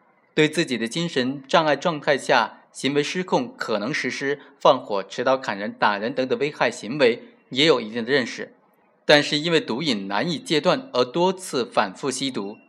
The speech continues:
全然不顾可能出现的危害后果。因此，叶某对其自愿吸食毒品、陷入精神障碍状态之下实施的行为，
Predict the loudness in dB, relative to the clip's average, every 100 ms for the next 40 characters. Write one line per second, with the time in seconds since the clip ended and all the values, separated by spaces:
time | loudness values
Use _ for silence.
0 | _ _ _ 2 4 4 2 -2 -8 -4
1 | -4 -4 -6 -8 -8 -2 0 2 0 0
2 | 0 0 0 -4 -8 -14 _ _ _ -4
3 | -2 -2 2 2 2 0 -2 -4 -6 -10
4 | -8 -4 2 2 2 -6 -6 -6 -6 -6
5 | -10 -8 -4 -2 -2 -4 -8 -6 -2 -2
6 | 0 -2 -2 -4 -2 2 2 2 -8 -6
7 | -6 -4 -2 -2 -2